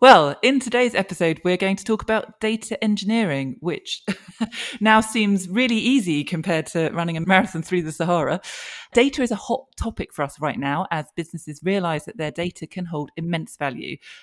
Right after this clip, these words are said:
You could be sitting on a data goldmine. So according to P W C, the world is producing about two point five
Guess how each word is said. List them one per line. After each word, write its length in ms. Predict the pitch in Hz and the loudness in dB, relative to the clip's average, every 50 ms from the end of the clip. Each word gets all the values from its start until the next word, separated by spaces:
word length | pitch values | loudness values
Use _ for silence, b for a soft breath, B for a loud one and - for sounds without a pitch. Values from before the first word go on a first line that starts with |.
| B _ | B _
You 140 | 151 160 160 | -10 -10 -10
could 180 | - 180 156 - | -8 -10 -10 -10
be 80 | 170 160 | -10 -8
sitting 340 | - - 170 - - 151 135 | -6 -8 -8 -6 -8 -8 -8
on 140 | 131 165 | -8 -6
a 180 | 156 156 151 127 | -6 -6 -8 -8
data 360 | - - 160 160 160 - 156 | -6 -6 -6 -6 -6 -10 -10
goldmine. 580 | - 151 151 156 - - - - - 185 151 B B B B B B B B B B B B B | -6 -4 -4 -4 -4 -6 -8 -10 -10 -10 -12 B B B B B B B B B B B B B
So 240 | - - 233 226 202 | -2 2 2 4 4
according 380 | - - - 294 330 330 330 | 2 0 -2 -4 -4 -4 -6
to 100 | - 226 | -8 -10
P 160 | - 240 220 | -8 -6 -4
W 300 | 202 196 185 - 156 165 | -4 -4 -6 -6 -8 -12
C, 480 | - - - 165 135 - - 180 185 - | -10 -8 -8 -8 -6 -6 -6 -8 -8 -8
the 100 | - 175 | -10 -8
world 300 | 165 185 196 196 202 196 | -4 0 0 0 0 -2
is 140 | 196 185 - | -4 -8 -10
producing 580 | - 190 - - 185 180 - - 175 165 160 - | -10 -12 -8 -6 -6 -6 -6 -6 -8 -8 -8 -8
about 380 | 165 - 165 160 - - - - - | -8 -6 -6 -6 -6 -8 -10 -14 -10
two 200 | - 247 254 254 | -8 -6 -6 -6
point 320 | 254 - 240 208 170 - _ - | -6 -6 -6 -6 -6 -8 _ -8
five 300 | 190 175 160 156 151 | -6 -4 -4 -6 -8